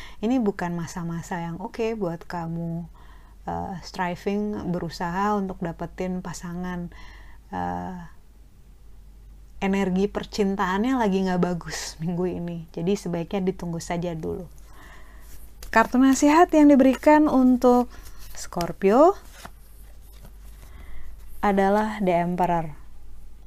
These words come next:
Nasihat yang diberikan bahwa akhir-akhir ini kamu tampaknya lagi perlu validasi dari orang-orang di luar kamu bahwa kamu bisa, kamu berharga, kamu kuat.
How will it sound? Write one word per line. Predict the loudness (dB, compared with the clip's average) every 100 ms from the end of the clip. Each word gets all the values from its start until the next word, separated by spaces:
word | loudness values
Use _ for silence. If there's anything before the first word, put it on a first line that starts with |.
| -18 -20 -20 -20 -20 -18 -18 -20 -20 -20 -4
Nasihat | -2 2 2 6 4 6
yang | 4 6
diberikan | 4 2 4 4 6 4
bahwa | 2 0 4 6 4 0 -8 -20 -20 -20 -20 -20 -20 -20 -18 -18 -18 -18 -20 -20 -20 -20 -20 -20 -20 -20 -20 -20 -20 -20 -20 -8
akhir-akhir | -2 2 2 2 0
ini | 2 2
kamu | 2 0 -2 -6 -8
tampaknya | -4 -2 -2 0 0 2
lagi | 0
perlu | -2 -2 -2
validasi | -2 -2 0 -2 -6 -4 -2 0
dari | -2 -4 -6
orang-orang | -6 -6 -6 -6 -6
di |
luar | -6 -6 -8
kamu | -8 -4 -2 0
bahwa | 0 -2 -2 -4 -6
kamu | -8 -6 -8
bisa, | -8 -4 -2 -2 -4
kamu | -6 -8 -6
berharga, | -8 -8 -6 -4 0 2 0 -2
kamu | -8 -8 -6
kuat. | -2 0 2 0